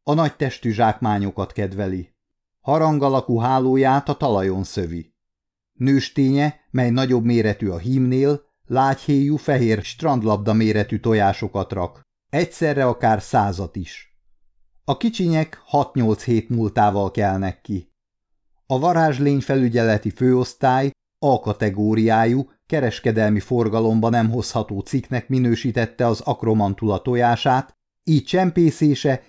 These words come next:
és árusítása súlyos büntetést von maga után. Az akromantuláról úgy tartják,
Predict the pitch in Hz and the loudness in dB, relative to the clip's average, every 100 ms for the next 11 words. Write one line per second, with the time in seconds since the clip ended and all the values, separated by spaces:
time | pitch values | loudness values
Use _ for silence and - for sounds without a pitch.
0 | - 117 - 127 135 131 - 131 131 123 | -6 -6 -4 0 0 2 -2 -2 2 2
1 | 120 143 135 _ _ - 160 113 95 101 | 2 -2 -4 _ _ 0 2 2 0 -2
2 | 104 95 101 104 95 - 104 101 98 98 | -4 -4 -4 -4 -4 -4 -2 -2 -2 -2
3 | 95 95 98 95 95 - _ _ _ _ | -4 -4 -4 -4 -6 -12 _ _ _ _
4 | _ _ _ _ _ - 147 220 214 196 | _ _ _ _ _ -4 -2 0 0 0
5 | 170 165 160 160 147 143 143 143 156 175 | 2 2 2 0 2 4 4 4 2 -2
6 | 170 156 135 127 139 123 123 - _ | 0 0 0 0 0 0 0 -6 _